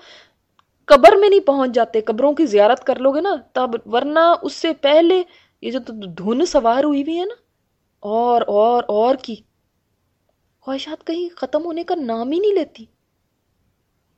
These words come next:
और क्या चीज़ नहीं हमें अल्लाह की तरफ आने देती, कुरान की तरफ आने देती। ये ख्वाहिशात ही तो हैं। किसी की खु-, सोने की ख्वाहिश इतनी है, इतनी है कि वो कहते हैं, "हम उठ ही नहीं सकते।" हम क्या करें? सुबह को आपकी क्लास होती है, हम तो नहीं उठ सकते।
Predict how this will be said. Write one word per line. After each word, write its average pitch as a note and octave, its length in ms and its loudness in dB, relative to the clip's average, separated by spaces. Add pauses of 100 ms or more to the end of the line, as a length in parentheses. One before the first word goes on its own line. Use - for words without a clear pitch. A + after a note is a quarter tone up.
(520)
और - 60 -6
क्या D#4 220 -2
चीज़ F4 320 -2
नहीं F4+ 120 -6
हमें D#4 280 -4
अल्लाह C4+ 220 -6
की C#4+ 120 -10
तरफ C4+ 240 -6
आने A3+ 220 -12
देती, G#3+ 300 -16 (280)
कुरान C4 400 -2
की D4 100 -6
तरफ C4 260 -4
आने G#3+ 180 -8
देती। - 260 -16 (960)
ये D4+ 40 -16
ख्वाहिशात C4 520 -6
ही D#4+ 60 0
तो D#4+ 140 -6
हैं। C#4 180 -10 (440)
किसी C#4+ 220 -4
की F4+ 100 2
खु-, B3 220 -6
सोने B3 480 -2
की F4+ 140 4
ख्वाहिश D#4+ 340 4
इतनी D4 480 -2
है, C#4+ 320 2 (280)
इतनी D#4 360 -4
है C#4 160 -4 (320)
कि C#4 140 -2
वो B3 120 -6
कहते B3 260 -8
हैं, D4+ 60 -8
"हम A#3+ 80 -8
उठ G#3+ 160 -10
ही G3 60 -10
नहीं A3 100 -8
सकते।" C4+ 320 -12
हम A#3+ 200 -10
क्या B3+ 120 0
करें? C4 180 -6
सुबह C4 300 0
को C4+ 120 -2
आपकी A3 240 0
क्लास F#3+ 320 -6
होती G#3 200 -10
है, A3+ 60 -12
हम F#3+ 120 -12
तो G#3+ 100 -10
नहीं C4 120 -10
उठ A3 140 -16
सकते। - 300 -20